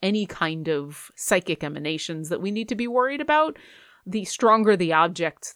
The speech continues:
the more visceral the reaction. Anything that comes in contact with a holy object will release something. Sometimes it's a smell, sometimes it's a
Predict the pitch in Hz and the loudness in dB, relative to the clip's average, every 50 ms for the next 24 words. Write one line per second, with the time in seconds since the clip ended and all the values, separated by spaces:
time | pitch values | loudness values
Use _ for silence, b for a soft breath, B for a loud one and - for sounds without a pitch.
0 | _ - 180 170 165 165 160 165 165 160 156 156 160 156 147 - _ _ _ _ | _ -8 -6 -6 -4 -4 -2 -2 0 0 0 0 -2 -4 -6 -10 _ _ _ _
1 | _ - - 170 180 185 214 220 - - 214 185 160 156 135 - 95 117 123 _ | _ -20 -18 -14 -2 2 4 4 4 4 2 2 2 0 0 -2 -2 -6 -8 _
2 | _ _ _ _ _ _ _ _ - 185 175 160 165 147 131 113 - - - - | _ _ _ _ _ _ _ _ -4 -2 -2 0 0 -2 -2 -2 -4 -8 -10 -10
3 | - - - - 147 - _ _ _ b b b b b b b b b - 202 | -10 -10 -10 -12 -14 -16 _ _ _ b b b b b b b b b 2 4
4 | 208 214 202 - 226 202 185 180 170 - 190 180 160 170 156 156 - - 175 165 | 4 4 4 4 2 2 4 2 2 2 0 -4 -2 -2 -4 -6 -4 -4 -2 -2
5 | 165 160 - - 139 131 - - 160 156 - 147 139 - - 196 185 175 170 165 | -2 -2 -2 -2 -2 -2 -2 -4 -6 -4 -4 -4 -6 -2 0 2 2 4 2 2
6 | 156 - - - 165 156 151 139 - 156 101 - - _ _ - - - - _ | 0 0 2 2 2 2 2 0 0 0 0 0 -2 _ _ -10 -10 -10 -12 _
7 | _ _ _ _ _ _ _ _ _ _ _ - 165 202 202 196 185 170 165 175 | _ _ _ _ _ _ _ _ _ _ _ 2 6 8 8 8 8 6 4 2
8 | 170 165 175 165 147 - - - - 165 160 165 151 - - - - - - - | 4 4 2 2 2 0 -2 -2 0 -2 -2 -4 -4 -6 -8 -8 -6 -6 -6 -8
9 | 165 165 - _ - - 240 220 220 - 269 269 254 302 294 - 330 294 - - | -10 -10 -12 _ -6 -2 -2 0 0 2 2 4 4 2 2 0 0 0 0 2
10 | 339 311 320 320 339 359 392 392 370 - - 277 269 - - 262 254 - 269 269 | 4 6 6 6 6 4 2 0 -2 -4 -6 -6 -6 -6 -6 -4 -4 -4 -4 -6
11 | - - | -8 -10